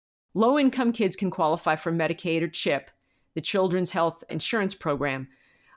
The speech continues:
but the coverage may or may not address all the needs that the child has. Maybe the doctors accepting Medicaid fail to diagnose an infant's problems. Maybe, for reasons mentioned earlier,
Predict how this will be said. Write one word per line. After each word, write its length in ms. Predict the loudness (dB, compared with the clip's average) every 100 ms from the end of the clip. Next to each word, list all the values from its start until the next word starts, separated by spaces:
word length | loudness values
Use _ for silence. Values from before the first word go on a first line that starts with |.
| -6
but 80 | -4
the 80 |
coverage 500 | -2 -2 0 0 2
may 480 | 2 4 2 0 -2 -2
or 120 | 0
may 240 | 2 2
not 180 | 2 0
address 480 | 0 0 0 0 -2
all 260 | 2 4 4
the 100 | 2
needs 360 | 0 0 -2 -4
that 140 | -6
the 80 | -6
child 400 | -4 -2 0 -2
has. 560 | -4 -4 -4 -6 -10 -14 _ _ _ _ -2
Maybe 260 | 0 2
the 80 | 2
doctors 480 | 2 2 2 -2 -4
accepting 500 | -4 -2 -2 -2 -2
Medicaid 600 | 0 -2 -6 -6 -6 -8
fail 300 | -2 2 2
to 120 | 2 0
diagnose 640 | 0 0 -2 -2 -2 -4
an 60 | -4
infant's 420 | -4 -4 -6 -6
problems. 720 | -4 -2 0 0 -2 -8 -12 _ _ _ -2
Maybe, 480 | 2 2 2 0
for 220 | -2 -2 0
reasons 420 | 0 0 -4 -2
mentioned 380 | -4 -4 -4 -2
earlier, 500 | 0 0 0 -2